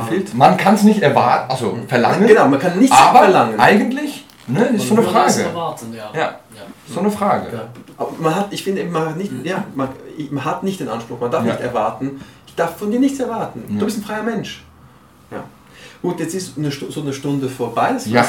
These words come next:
Speaker 2: bis jetzt so, so eine Zeitspanne, die die Podcasts, ähm,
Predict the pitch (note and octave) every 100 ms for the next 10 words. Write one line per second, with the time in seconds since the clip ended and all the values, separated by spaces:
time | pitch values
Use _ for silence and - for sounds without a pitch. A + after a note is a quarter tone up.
0 | - D3 D#3 C#3+ D#3 C#3+ C3 A#2+ - C#3
1 | C3+ C3 B2+ C#3 - - D#3+ C#3+ B2 C3+
2 | C3 - C3+ - B2+ B2 - - - -
3 | - - - _ - A#2 A#2 A2+